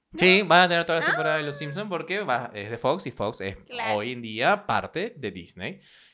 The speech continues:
Speaker 2: Como
Speaker 1: Claro.
Speaker 2: también está Fox, está Disney, tiene Toy Story, tiene todo lo que es Pixar y tiene, no sé, el Club de la
Speaker 1: Claro,
Speaker 2: Pelea.
Speaker 1: a-, ahora agárrense todos, porque
Speaker 2: Agárrense
Speaker 1: agárrense
Speaker 2: todo, Netflix.
Speaker 1: todos porque
Speaker 2: Tiembla
Speaker 1: de todas
Speaker 2: Netflix.
Speaker 1: las plataformas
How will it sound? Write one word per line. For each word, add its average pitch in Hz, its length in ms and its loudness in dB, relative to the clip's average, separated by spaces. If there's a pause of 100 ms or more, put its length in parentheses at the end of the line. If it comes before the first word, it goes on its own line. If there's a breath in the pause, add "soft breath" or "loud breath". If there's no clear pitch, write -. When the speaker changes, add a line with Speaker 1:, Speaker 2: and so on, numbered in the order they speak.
Speaker 2:
Como 110 240 -2
Speaker 1:
Claro. 107 120 -2
Speaker 2:
también 117 300 -2 (100)
está 113 220 -4
Fox, 202 500 2
está 87 360 -16 (100)
Disney, 143 540 -4
tiene 104 180 -10
Toy 95 120 -8
Story, 123 640 -4
tiene 107 180 -10
todo 107 200 -6
lo 104 100 -8
que 104 100 -10
es 101 60 -12
Pixar 139 420 0
y 139 80 2
tiene, 120 220 -2
no 117 100 -2
sé, 92 260 -8
el 98 120 -16
Club 107 140 -10
de 101 80 -4
la 95 80 -6
Speaker 1:
Claro, 381 260 6
Speaker 2:
Pelea. 285 340 4
Speaker 1:
a-, 269 220 -4
ahora 381 300 4
agárrense 320 720 -4 (260)
todos, 233 420 -12
porque 302 720 -2
Speaker 2:
Agárrense - 540 2
Speaker 1:
agárrense 254 260 12
Speaker 2:
todo, 214 160 12
Netflix. 427 580 10
Speaker 1:
todos 415 220 12
porque - 120 2 (100)
Speaker 2:
Tiembla - 420 8
Speaker 1:
de 127 140 8
todas - 140 8
Speaker 2:
Netflix. - 180 6
Speaker 1:
las 330 160 2
plataformas 370 720 -2